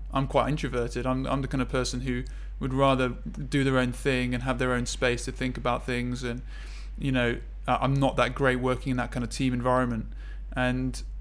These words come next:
that was a struggle. That was, like, a really, really tough phase. I mean, you know, the, that, that phase of leaving university and starting work, uh, was what I look back on as, like, wow, you know, I, that's definitely something that I'm trying to, I mean, having started my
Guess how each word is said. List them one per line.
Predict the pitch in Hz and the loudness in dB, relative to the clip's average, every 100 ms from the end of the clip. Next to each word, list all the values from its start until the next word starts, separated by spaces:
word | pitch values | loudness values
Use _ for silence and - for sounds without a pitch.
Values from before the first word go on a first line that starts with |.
| - - | -8 -4
that | 123 165 180 | 4 6 6
was | 143 | 2
a | 120 | -2
struggle. | - 160 135 107 | 2 2 2 0
That | 135 147 | 0 2
was, | 127 | 0
like, | 135 131 | -2 -2
a | |
really, | 120 131 127 | 0 2 2
really | 120 120 | 0 -2
tough | - 120 - - | -2 -2 -4 -8
phase. | - 135 135 110 117 | -2 2 2 0 -2
I | |
mean, | 120 120 - | -2 -2 -2
you | |
know, | 117 | -4
the, | 113 139 | -4 -4
that, | - - - 135 127 | -6 -8 -2 0 2
that | 139 123 | 0 0
phase | 139 131 | 0 0
of | 127 | 0
leaving | 131 135 127 | 2 2 2
university | 123 120 123 - 120 | 0 0 0 0 -4
and | |
starting | - 135 107 110 - - - | 0 0 0 -2 -6 -10 -8
work, | 127 139 123 110 - - - - - - | 2 6 6 4 -4 -10 -12 -12 -10 -2
uh, | 117 113 117 113 - | 0 2 0 -2 -6
was | 127 123 113 | -2 0 0
what | 135 123 | 0 0
I | |
look | 123 120 | 0 0
back | 123 - | 0 0
on | 120 | -4
as, | 113 | -2
like, | 120 | -2
wow, | 120 120 113 | 2 4 4
you | 107 | 2
know, | 113 | -2
I, | 113 - - 113 | -4 -4 -10 -6
that's | 139 131 | -2 -2
definitely | - 135 131 | -2 -4 -2
something | - 127 123 120 | -4 -4 -4 -4
that | 120 | 0
I'm | 120 117 - - - - - - | 0 -2 -6 -10 -10 -10 -10 -8
trying | - 156 147 127 | 0 6 6 6
to, | 117 139 - - 127 | 0 -4 -8 -8 -2
I | 139 | 0
mean, | 139 135 - 110 | 0 0 -2 -4
having | - 143 127 135 | -2 -2 -2 -2
started | - 127 120 | 2 2 4
my | 127 | 0